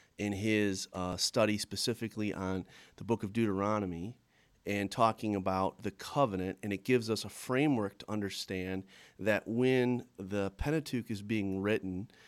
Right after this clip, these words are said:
um, Moses is using a ancient Near East understanding of, of kings and servants, uh, suzerains and vassals, and that it's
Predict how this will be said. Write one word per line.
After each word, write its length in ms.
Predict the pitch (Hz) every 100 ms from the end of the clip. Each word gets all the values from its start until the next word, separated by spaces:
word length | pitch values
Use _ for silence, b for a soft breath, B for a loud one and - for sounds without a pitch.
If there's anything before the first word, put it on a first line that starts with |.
| B B -
um, 440 | 98 98 98 98
Moses 460 | 117 143 123 117 104
is 280 | 107 98
using 540 | 110 131 113 107 104 95
a 320 | 95 92 92 87 B B -
ancient 440 | 135 135 143 135
Near 380 | 117 117 120 117
East 340 | 113 113 107 -
understanding 1080 | 110 107 104 - - 110 113 98 87 92 143 - b b b b
of, 680 | 107 104 95 95 92 92 90 _ b b -
of 240 | 90 -
kings 640 | - - 156 147 143 139 - -
and 200 | 110 104
servants, 680 | - 123 113 90 82 - -
uh, 140 | 87
suzerains 840 | - - 151 147 135 131 131 123 -
and 240 | 98 101 98
vassals, 640 | 104 104 - 90 78 - - B B B 101
and 720 | 107 104 101 95 95 92 - _ -
that 260 | 104 107
it's 220 | 101 -